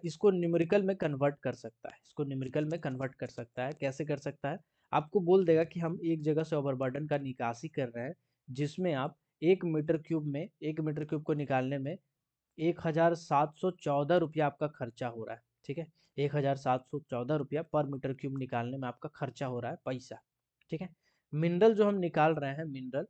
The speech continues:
है ना, मिनरल जो हम बेच रहे हैं, ठीक है, मिनरल जो हम सेल कर रहे हैं,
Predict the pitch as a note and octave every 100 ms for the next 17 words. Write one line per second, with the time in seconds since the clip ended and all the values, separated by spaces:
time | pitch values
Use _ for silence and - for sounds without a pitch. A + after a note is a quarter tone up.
0 | _ _ D#3+ A#2 _ _ - D3 D#3 G3
1 | G3+ G3 F#3+ D3 F#3 F#3+ D#3 B2+ B2+ -
2 | _ C#3 D#3 D3+ - C#3+ C#3 D#3 E3 D#3+
3 | D#3+ D#3+ D#3 F3+ C#3+ B2 A#2+ D#3+